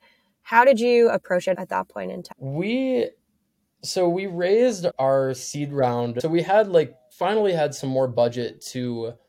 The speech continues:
Speaker 2: start trying more mature ways of doing outreach, more scalable ways of doing outreach and sourcing.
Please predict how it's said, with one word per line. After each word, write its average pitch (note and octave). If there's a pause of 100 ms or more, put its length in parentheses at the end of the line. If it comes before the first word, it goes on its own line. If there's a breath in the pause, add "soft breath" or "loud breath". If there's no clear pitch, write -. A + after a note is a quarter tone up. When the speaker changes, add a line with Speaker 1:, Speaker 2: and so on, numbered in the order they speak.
(120)
Speaker 2:
start B2+
trying B2 (460)
more C3
mature C3
ways B2
of A#2
doing B2
outreach, A#2+
more C3
scalable B2
ways A#2
of A#2
doing A#2
outreach A2+
and A#2
sourcing. A#2